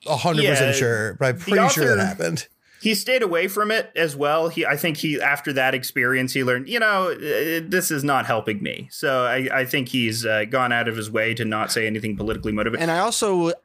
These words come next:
Speaker 3: and I also think that, like, a big part of Attack on Titan and just in general, I think we should allow people to, like, have shitty takes and
Speaker 2: Yeah.
Speaker 3: grow
Speaker 1: Yeah.
Speaker 3: from it.
Speaker 2: Even if it
Speaker 3: And
Speaker 2: is
Speaker 3: it seems very much like, I don't think the person that's, like, arguing the themes of, like,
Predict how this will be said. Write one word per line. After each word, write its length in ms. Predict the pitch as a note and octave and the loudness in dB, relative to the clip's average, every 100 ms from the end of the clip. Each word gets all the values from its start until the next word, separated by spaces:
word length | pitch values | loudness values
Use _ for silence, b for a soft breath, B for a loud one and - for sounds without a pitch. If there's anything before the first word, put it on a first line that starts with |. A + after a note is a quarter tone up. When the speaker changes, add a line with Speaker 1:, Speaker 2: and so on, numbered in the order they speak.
| D3 | -4
Speaker 3:
and 100 | D#3 | 0
I 40 | |
also 260 | F#3 G3 F#3+ | 0 0 -2
think 240 | F3+ E3 | -2 0
that, 160 | D#3 C3+ | 0 0
like, 340 | C3+ B2+ G#2 | 0 0 -2
a 80 | A#2 | -2
big 260 | G#2+ C3+ | 0 -2
part 320 | B2 C3 B2+ A2+ | 0 0 0 0
of 120 | A#2+ | -2
Attack 340 | A#2 A#2+ A#2+ | 0 0 0
on 140 | B2 A2+ | 0 0
Titan 460 | A#2 A2+ A#2 A2 | 0 2 2 2
and 200 | G#2 A2+ | 0 0
just 340 | G#2 A#2+ - - | 2 2 2 0
in 160 | A2+ A2+ | 0 0
general, 540 | G2+ A2 B2+ B2+ A#2 | 0 0 0 0 2
I 100 | G#2+ | 0
think 220 | G#2+ A#2+ | -2 -2
we 80 | A#2 | 0
should 200 | A2 A#2+ | 0 2
allow 300 | G#2+ G2 G#2 | 0 2 0
people 380 | A2+ A#2 G#2+ G#2+ | 0 -2 0 -2
to, 220 | - A2 | 0 0
like, 260 | G2+ F#2 - | 2 0 -2
have 360 | - G#2+ A#2 A2+ | -4 0 0 0
shitty 460 | A2+ B2+ A2+ G#2+ | 0 0 0 0
takes 440 | G#2 G#2+ G2+ F#2+ A2 | 0 2 0 0 2
and 100 | G#2+ | 2
Speaker 2:
Yeah. 60 | |
Speaker 3:
grow 200 | - F#2+ | 2 4
Speaker 1:
Yeah. 100 | G2+ | 4
Speaker 3:
from 320 | G2+ F#2 D#2+ E2 | 2 0 -2 -2
it. 140 | - | 0
Speaker 2:
Even 180 | D#4+ G#4 | 2 2
if 160 | G4+ | 0
it 100 | D#4 | 0
Speaker 3:
And 80 | C4+ | 2
Speaker 2:
is 160 | D4+ C4+ | 2 4
Speaker 3:
it 20 | |
seems 400 | - F3+ F#3 D3 | 4 2 2 0
very 340 | D3+ D#3 D3 | 0 2 2
much 460 | C3 C3 B2 A#2+ - | 0 0 0 -2 -4
like, 320 | A#2 A#2 A2 - | 0 0 0 -2
I 140 | A#2 | -2
don't 360 | C3 B2+ C#3 D3 | -2 -2 -2 0
think 220 | D#3+ C3+ | -4 0
the 80 | C3+ | -2
person 540 | - B2+ A#2+ C#3 C3 | 0 -2 0 0 2
that's, 160 | A#2+ - | 0 0
like, 160 | A#2 - | -2 0
arguing 560 | A2 B2+ B2+ C3 C3 | -2 0 0 0 2
the 100 | B2 | 0
themes 420 | G#2+ A2+ A2+ A#2+ | 0 0 2 2
of, 120 | A#2 G#2 | 0 2
like, 260 | G#2+ G2+ | 0 0